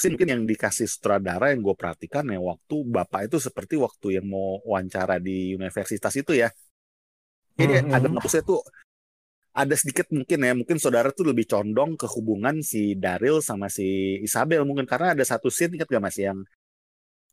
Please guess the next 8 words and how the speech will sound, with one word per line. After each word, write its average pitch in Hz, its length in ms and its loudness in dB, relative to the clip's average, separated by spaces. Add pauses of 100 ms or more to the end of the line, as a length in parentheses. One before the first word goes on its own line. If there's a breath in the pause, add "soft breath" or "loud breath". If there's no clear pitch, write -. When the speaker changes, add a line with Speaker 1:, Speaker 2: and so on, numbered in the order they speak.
(140)
Speaker 1:
yang 107 160 2
lagi 104 240 0
dia 104 160 2
naik 104 160 -2
tangga 101 320 -2
ke, 104 220 2 (880)
eh, 101 320 0
universitas 104 680 -4